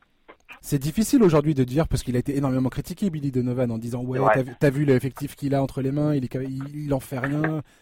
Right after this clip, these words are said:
Speaker 1: il est nul. »
Speaker 2: Ah, il a
Speaker 1: Et là,
Speaker 2: fait du
Speaker 1: et
Speaker 2: bon boulot. Bah, d'ailleurs, il est dans le trio, euh,
Speaker 1: il a été
Speaker 2: du coach
Speaker 1: assassiné,
Speaker 2: de
Speaker 1: ce
Speaker 2: l'année,
Speaker 1: mec-là,
Speaker 2: hein.
Speaker 1: l'an dernier. Ouais, ouais, non, mais carrément. Mais, et il, il mérite carrément de l'être. Je veux dire, i-, idem que pour, euh, Memphis, euh, qui était, euh, qui était tout proche d'arriver en play-off.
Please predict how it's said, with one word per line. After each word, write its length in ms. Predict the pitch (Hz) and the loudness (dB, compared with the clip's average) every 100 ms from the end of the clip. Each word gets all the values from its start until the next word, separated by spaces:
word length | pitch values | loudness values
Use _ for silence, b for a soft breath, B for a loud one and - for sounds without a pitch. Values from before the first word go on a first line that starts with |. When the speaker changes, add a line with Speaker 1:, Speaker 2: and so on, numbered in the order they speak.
| b 180 | b 0
Speaker 1:
il 200 | 170 139 | 4 6
est 100 | 151 | 6
nul. » 300 | 170 175 131 b b b b b b | 6 4 4 b b b b b b
Speaker 2:
Ah, 40 | |
il 80 | 120 | 4
a 60 | 135 | 6
Speaker 1:
Et 20 | - | 6
là, 80 | |
Speaker 2:
fait 80 | - | 2
du 60 | 123 | -2
Speaker 1:
et 40 | |
Speaker 2:
bon 100 | 113 | 0
boulot. 200 | 127 185 | 6 6
Bah, 80 | 135 | 6
d'ailleurs, 240 | 123 151 147 | 0 0 -2
il 80 | |
est 60 | 113 | -2
dans 100 | 113 | -6
le 80 | 110 | -8
trio, 460 | - 127 123 127 | -10 -6 -4 -4
euh, 140 | 104 95 | -4 -4
Speaker 1:
il 40 | |
a 40 | 113 | -4
été 60 | |
Speaker 2:
du 40 | 117 | -4
coach 100 | 117 | -4
Speaker 1:
assassiné, 380 | - 127 254 285 | -2 -2 2 2
Speaker 2:
de 40 | |
Speaker 1:
ce 60 | - | 4
Speaker 2:
l'année, 140 | 151 | 2
Speaker 1:
mec-là, 160 | - 139 | 0 -2
Speaker 2:
hein. 40 | |
Speaker 1:
l'an 100 | 113 | -2
dernier. 300 | 113 113 104 - | -6 -8 -10 -6
Ouais, 140 | 147 262 | 2 6
ouais, 160 | 311 | 6
non, 80 | 147 | 4
mais 160 | 82 73 | -2 -12
carrément. 460 | - 135 226 269 | -12 -4 2 2
Mais, 100 | 117 | 0
et 60 | 104 117 127 | -6 -8 -4
il, 260 | 123 123 123 | -2 -2 -2
il 260 | 123 131 | -2 -2
mérite 320 | 131 101 113 | -2 -4 -8
carrément 340 | - 123 131 190 | -6 -4 -2 0
de 60 | |
l'être. 140 | 247 156 | 2 2
Je 40 | |
veux 80 | 139 | 2
dire, 120 | 135 - b b b b b - - - - - 196 | 0 -2 b b b b b -20 -20 -14 -10 -4 -2
i-, 80 | 160 - | -2 -4
idem 440 | 190 170 196 190 | 0 6 8 6
que 120 | - 147 | 4 2
pour, 320 | - 147 139 | 4 6 6
euh, 100 | 127 | 6
Memphis, 600 | 139 139 - 165 151 - | 2 0 -2 -4 -4 -2
euh, 100 | 113 | -2
qui 120 | - | -4
était, 220 | 117 120 117 | -4 -2 -2
euh, 120 | 104 | -4
qui 140 | - | -6
était 120 | 117 | -6
tout 140 | 113 123 | -6 -6
proche 260 | - 135 | -2 -2
d'arriver 280 | 117 110 107 | 0 -4 -4
en 80 | 107 | -8
play-off. 360 | - 170 220 | -2 0 0